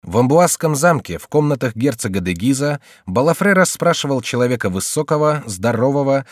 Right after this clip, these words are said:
с чертами выразительными, лицом гордым и смелым, одетого в мундир капитана стрелков. "Маршал Бриссак", — сказал герцог, — "уверял меня, капитан Ришелье, что я могу вам полностью доверять".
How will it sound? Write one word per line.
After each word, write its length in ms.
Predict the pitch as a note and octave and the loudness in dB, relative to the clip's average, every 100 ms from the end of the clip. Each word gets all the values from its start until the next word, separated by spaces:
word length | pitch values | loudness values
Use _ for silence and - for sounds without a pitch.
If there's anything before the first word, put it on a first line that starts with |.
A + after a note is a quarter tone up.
| - | -16
с 100 | - | -10
чертами 440 | - F3 D#3 D#3+ A#2+ | -4 -2 0 2 2
выразительными, 800 | A2 G#2 A#2+ C#3+ D#3 D#3 D#3+ D#3+ | 2 2 0 -2 -2 -2 -2 -4
лицом 460 | A#2+ A2+ - A#2 G2+ | -2 -4 -2 -2 0
гордым 380 | G2+ G2 E2+ D#2+ | 0 -2 -2 -6
и 60 | |
смелым, 520 | - G2+ A#2+ C4 C#3+ - - - | -6 -2 0 0 -2 -4 -12 -4
одетого 460 | B2+ D#3+ F#3 F3 | -2 0 0 2
в 60 | C3+ | 2
мундир 520 | A2+ A2 F#2+ B2 C3+ - | 4 4 2 0 0 -4
капитана 480 | C#3+ A#2 G2 F2+ F2 | -4 -4 -4 -4 -4
стрелков. 680 | - F#2 E2 F2 - - _ _ _ _ _ _ _ _ _ _ _ _ _ - | -6 -8 -6 -10 -12 -18 _ _ _ _ _ _ _ _ _ _ _ _ _ -4
"Маршал 480 | G2 C3+ B2+ - C#3 | 0 2 0 0 0
Бриссак", — 720 | C#3+ C#3 - - D3+ - - | 2 0 -2 0 0 -2 -10
сказал 380 | - F#2+ F2 E2 | -8 -4 -4 -4
герцог, — 580 | E2 D#2+ - - - _ - - | -8 -12 -14 -16 -20 _ -20 -8
"уверял 360 | A#2 A#2 A#2+ A#2+ | -2 2 4 4
меня, 320 | A2+ B2+ E3+ | 4 2 0
капитан 420 | G2+ F#2 F#2 F2+ | -2 -6 -2 -2
Ришелье, 500 | F2 - F#2 E2+ E2 | -2 -4 -6 -6 -8
что 180 | - G2+ | -8 -4
я 140 | F#2 | -2
могу 200 | F#2 F#2 | -2 -2
вам 220 | F2+ F#2 - | -2 -4 -4
полностью 720 | - C3 C3+ C3+ B2+ - C3 | 0 2 2 0 -4 -4 -4
доверять". 560 | B2 G#2+ D2+ - - | -2 -2 -4 -10 -20